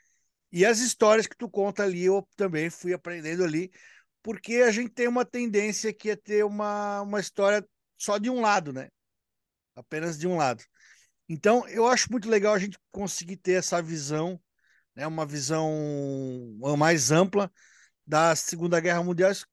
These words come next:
cara, que esse, com certeza é o maior conflito armado da história do nosso planeta, né? Acho eu, né? Pelo menos.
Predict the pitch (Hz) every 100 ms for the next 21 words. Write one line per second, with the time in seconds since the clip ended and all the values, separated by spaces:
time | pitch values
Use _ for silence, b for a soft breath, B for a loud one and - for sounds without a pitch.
0 | _ - 415 208 - 240 - - - 214
1 | 220 208 196 196 196 185 180 190 - 190
2 | - 180 180 175 147 147 165 156 147 -
3 | 147 160 147 147 143 139 135 151 - 151
4 | 113 92 98 117 113 127 - - 113 107
5 | 95 90 98 98 90